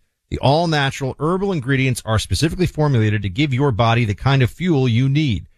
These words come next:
Their male vitality stack provides guys with a healthy replenishment of testosterone. For most guys, there's a deficient level of this vital source of energy in the body. Diet, the environment, there's all kinds of reasons for that.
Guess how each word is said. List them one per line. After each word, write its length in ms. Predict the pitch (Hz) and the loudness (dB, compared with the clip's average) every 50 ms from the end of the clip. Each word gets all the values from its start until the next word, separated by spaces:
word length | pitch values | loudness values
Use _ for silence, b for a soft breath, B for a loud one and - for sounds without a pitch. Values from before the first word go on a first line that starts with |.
| _ _ _ _ - | _ _ _ _ -2
Their 140 | - 110 110 | 0 2 2
male 300 | 107 113 131 147 160 160 | 4 4 2 2 2 0
vitality 500 | 147 156 151 - - 131 120 123 117 117 | 0 -2 -2 0 -2 0 0 0 -2 -2
stack 300 | - - 120 113 110 - | -4 -2 -2 -2 -2 0
provides 420 | - 104 92 110 127 151 165 - - | -2 0 0 2 0 0 -2 -4 -2
guys 300 | - 123 117 113 104 107 | -2 0 0 2 0 0
with 100 | 107 104 | 0 0
a 100 | 98 87 | -2 -2
healthy 500 | - - 147 175 196 190 - - 220 214 | -2 -2 0 0 0 -2 -4 -6 -6 -4
replenishment 600 | 202 202 190 - - 127 120 120 - - 127 123 | -2 -2 -2 0 0 0 0 0 0 -2 -2 -2
of 80 | 123 - | -2 0
testosterone. 720 | - 127 - - 147 143 147 127 - - - 67 57 - - _ _ _ _ _ _ - | 0 -2 -2 0 0 0 0 -2 -2 -4 -8 -8 -8 -10 -18 _ _ _ _ _ _ 0
For 120 | - 113 | 2 2
most 240 | 131 175 214 - - | 4 4 2 0 0
guys, 340 | - 120 107 107 113 117 - | -2 0 0 2 0 0 0
there's 140 | 113 110 95 | 0 2 2
a 60 | 107 | 2
deficient 500 | 92 104 95 - 160 180 - - 185 110 | 2 0 -2 0 -2 -2 0 0 -2 0
level 280 | 117 120 120 120 127 123 | 0 0 0 2 0 0
of 80 | 107 95 | 0 -2
this 120 | 95 78 | -4 -6
vital 380 | 76 80 120 135 143 147 147 135 | -4 -2 0 0 0 0 -2 -4
source 340 | - - 113 117 113 - - | -4 -2 -2 0 0 0 -4
of 100 | 90 - | -6 -4
energy 360 | - 120 123 123 110 123 117 | 0 2 2 2 2 2 2
in 80 | 113 110 | 4 2
the 60 | 107 | 2
body. 400 | 90 95 101 98 82 - - - _ _ _ _ _ _ - | 2 2 0 0 0 -4 -8 -16 _ _ _ _ _ _ 0
Diet, 480 | 120 127 135 139 143 151 156 151 - | 0 2 2 2 0 0 -2 -4 -4
the 140 | - 107 107 | -4 0 0
environment, 480 | 101 87 78 120 135 139 147 156 156 - | 2 2 2 2 0 2 0 -2 -2 -4
there's 160 | 117 104 180 | -2 0 0
all 120 | 202 226 | 0 -2
kinds 280 | - - 220 214 208 185 | -2 -2 -2 -2 -2 -4
of 80 | 180 | -4
reasons 260 | 190 202 196 170 147 - | -4 -4 -2 -4 -6 -6
for 140 | - 90 | -6 -10
that. 200 | 80 - - - | -10 -10 -14 -16